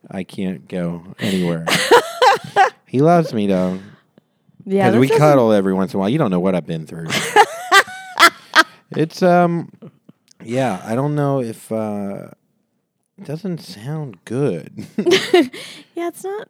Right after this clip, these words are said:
Speaker 2: I mean, he's nice. He's just, uh,
Speaker 1: I also hear the bad things. I'm sure there's one good thing, maybe.
Speaker 2: Yeah, he's great.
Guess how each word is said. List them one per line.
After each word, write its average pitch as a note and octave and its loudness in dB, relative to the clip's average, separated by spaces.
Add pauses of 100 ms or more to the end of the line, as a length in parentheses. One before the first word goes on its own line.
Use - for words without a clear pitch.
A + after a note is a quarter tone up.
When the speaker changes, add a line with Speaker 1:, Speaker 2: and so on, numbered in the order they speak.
(160)
Speaker 2:
I E4+ -10
mean, E4+ -8
he's G#4 -12
nice. G3 -8
He's B3 -10
just, - -12 (160)
uh, G3 -4
Speaker 1:
I C#3+ 0
also F#3 2
hear C3 -6
the G2+ -8
bad F2+ -10
things. D2+ -20 (120)
I'm G2 -20
sure F#2+ -12 (1120)
there's F#2+ -8 (120)
one F#2+ -8
good E2 -14
thing, D#2 -20 (120)
maybe. F#2+ -12 (540)
Speaker 2:
Yeah, E4+ -6
he's F4+ -8
great. G#3+ -8